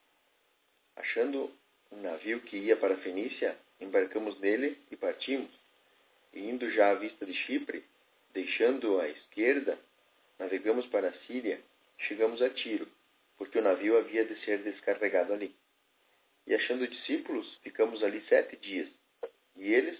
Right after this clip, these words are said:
pelo Espírito, diziam a Paulo que não subisse a Jerusalém. E havendo passado ali aqueles dias, saímos e seguimos nosso caminho, acompanhando-nos todos,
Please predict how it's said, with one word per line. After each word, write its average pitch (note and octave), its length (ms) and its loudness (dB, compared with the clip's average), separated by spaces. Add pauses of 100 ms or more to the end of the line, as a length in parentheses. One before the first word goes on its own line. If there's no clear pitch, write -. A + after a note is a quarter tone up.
(140)
pelo F#2+ 140 -8
Espírito, A#2 500 -10
diziam G#2+ 460 -4
a G2 80 2
Paulo G#2+ 360 4
que G2 100 -6
não B2 160 2
subisse C3 400 -6
a G#2+ 60 2
Jerusalém. F#2+ 600 -4 (920)
E F#2+ 80 -6
havendo A2 280 -2
passado G#2 480 4
ali G2 220 4
aqueles F#2 380 -6
dias, C3+ 300 2 (840)
saímos A2+ 760 -4
e - 100 -16
seguimos A#2 580 -6
nosso G2+ 260 0
caminho, A#2+ 420 0 (920)
acompanhando-nos G#2 960 0
todos, A#2+ 340 4